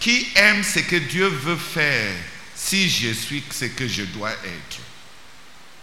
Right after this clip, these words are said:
Et ils peuvent décider d'investir,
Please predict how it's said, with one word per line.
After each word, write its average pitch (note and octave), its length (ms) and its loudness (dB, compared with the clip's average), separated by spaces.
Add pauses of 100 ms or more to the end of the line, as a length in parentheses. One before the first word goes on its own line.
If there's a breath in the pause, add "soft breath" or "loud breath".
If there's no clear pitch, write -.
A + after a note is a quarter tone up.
(3250)
Et C3+ 120 -4
ils D3+ 80 -4
peuvent B2+ 200 -4
décider F#2+ 440 -6 (1700)
d'investir, A#2+ 920 0